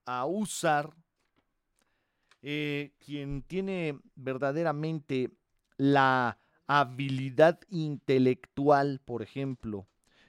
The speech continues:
quien tiene esta habilidad intelectual para guardar las herramientas, quiere decir, fíjese bien, que puede o empieza a transcurrir el tiempo en su mente.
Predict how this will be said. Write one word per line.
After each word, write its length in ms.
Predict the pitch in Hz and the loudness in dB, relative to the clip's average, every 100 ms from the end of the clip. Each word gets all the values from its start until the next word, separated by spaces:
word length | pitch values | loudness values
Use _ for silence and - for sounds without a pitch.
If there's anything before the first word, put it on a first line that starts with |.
| _ | _
quien 180 | 131 | -8
tiene 180 | 120 160 | -4 -4
esta 180 | 156 156 | -4 -4
habilidad 320 | 139 131 135 | -2 -2 -2
intelectual 640 | 156 135 120 113 147 131 - _ - | -2 -4 -4 -2 0 0 -2 _ 6
para 280 | 185 170 151 | 8 8 4
guardar 520 | 147 147 139 170 190 | 4 4 4 0 0
las 220 | 208 - | -4 -4
herramientas, 840 | 160 147 147 156 123 110 127 - _ _ _ _ _ _ _ _ _ _ _ _ _ | -6 -4 -4 -6 -8 -8 -12 -14 _ _ _ _ _ _ _ _ _ _ _ _ _
quiere 380 | 180 214 226 240 | -2 0 2 0
decir, 720 | 226 - 208 202 185 175 190 _ _ _ | -2 -4 -4 -4 -4 -6 -12 _ _ _
fíjese 360 | 131 175 175 208 | -14 -12 -10 -10
bien, 380 | 180 156 160 - _ _ _ _ _ _ _ | -8 -10 -12 -20 _ _ _ _ _ _ _
que 160 | 151 165 | 0 0
puede 680 | - 214 214 170 208 196 _ _ _ | 2 8 8 8 2 0 _ _ _
o 220 | 147 160 - | -2 -2 -2
empieza 1000 | 147 147 147 180 196 202 - 143 143 175 _ _ _ _ _ - | -4 -4 -6 -2 0 0 2 0 0 -6 _ _ _ _ _ -2
a 200 | 143 143 | -2 0
transcurrir 840 | 160 147 143 139 - 139 143 165 | -2 -2 -2 -6 -2 0 2 0
el 180 | 156 131 | 0 -2
tiempo 480 | - 151 151 135 139 | -6 -6 -4 -2 -2
en 120 | 135 | -2
su 200 | - 131 | -8 -6
mente. 640 | 139 147 135 110 104 92 | -2 -2 -2 -6 -10 -12